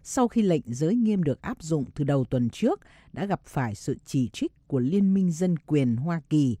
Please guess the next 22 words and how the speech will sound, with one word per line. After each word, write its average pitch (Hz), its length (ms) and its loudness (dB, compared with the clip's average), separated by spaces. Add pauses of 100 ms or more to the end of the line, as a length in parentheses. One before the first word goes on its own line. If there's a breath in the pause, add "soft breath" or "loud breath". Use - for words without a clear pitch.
(320 soft breath)
và 156 100 0
những 160 260 0
người 165 200 2
làm 123 200 -2 (100)
chủ 127 300 0
các - 180 -10
doanh 180 300 -2
nghiệp, 151 200 0 (400 soft breath)
nhất 208 180 0 (180)
là 127 140 -2
các 208 200 -8
nhà 143 220 -2
hàng. 123 320 -4 (680 soft breath)
Bà 170 200 0
Cavett 190 440 0 (100)
Ilford, 165 460 2 (460 soft breath)
một 180 280 2
cư 208 140 2
dân 185 320 0
Baltimore, 151 640 -2 (580)
có 147 100 -4
ý 180 140 -2